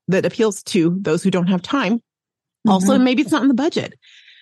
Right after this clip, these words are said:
Speaker 1: But if you're not
Speaker 2: Yeah.
Speaker 1: talking about those things and you're wondering, "Why isn't this working?" Well, because your messaging is off. You gotta think about what your people need and then see how your product works for it. And he's like, "Oh,
Speaker 2: Mm-hmm.
Speaker 1: yeah."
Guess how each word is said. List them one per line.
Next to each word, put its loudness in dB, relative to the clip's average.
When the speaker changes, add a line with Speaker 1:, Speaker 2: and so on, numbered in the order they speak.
Speaker 1:
But 2
if 0
you're 2
not 2
Speaker 2:
Yeah. 2
Speaker 1:
talking -2
about 0
those 0
things -2
and 0
you're 2
wondering, 2
"Why 2
isn't 0
this -2
working?" 0
Well, 0
because -4
your 2
messaging 0
is -2
off. -2
You -2
gotta -2
think -2
about -2
what 0
your -2
people -4
need -2
and 2
then 0
see -2
how 0
your 0
product -4
works -8
for -8
it. -8
And 2
he's 2
like, -4
"Oh, 4
Speaker 2:
Mm-hmm. 4
Speaker 1:
yeah." 2